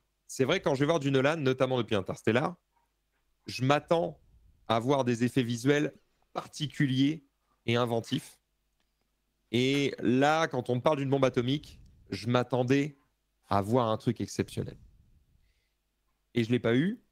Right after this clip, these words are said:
Je l'ai pas eu. Euh, alors déjà, le fait qu'il n'y ait pas beaucoup d'explosions, effectivement, on m'avait prévenu, mais je crois que c'est un problème dans le film, ou en tout cas dans sa communication. Regardez les affiches du film Oppenheimer.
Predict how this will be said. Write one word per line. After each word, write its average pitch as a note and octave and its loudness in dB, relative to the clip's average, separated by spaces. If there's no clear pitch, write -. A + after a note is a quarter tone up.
Je G#2 -2
l'ai C#3 4
pas C#3 2
eu. G3 2
Euh, A2+ 2
alors A2 2
déjà, E3+ 0
le E3 0
fait D#3+ -2
qu'il C#3+ -4
n'y C#3 4
ait C#3 0
pas C3 -2
beaucoup C3 -2
d'explosions, C3 0
effectivement, C#3+ 0
on B2 2
m'avait G#2 2
prévenu, B2+ 0
mais G2 2
je - -18
crois - -6
que - -12
c'est A2 -8
un G#2+ -2
problème A#2+ 0
dans A2 2
le G#2+ -2
film, C3+ -4
ou A2 0
en G2+ 0
tout - -16
cas B2 0
dans G#2+ 0
sa G2 -2
communication. B2+ -2
Regardez B2 0
les A#2 0
affiches C#3+ 0
du A#2 0
film B2+ -2
Oppenheimer. G#2+ 0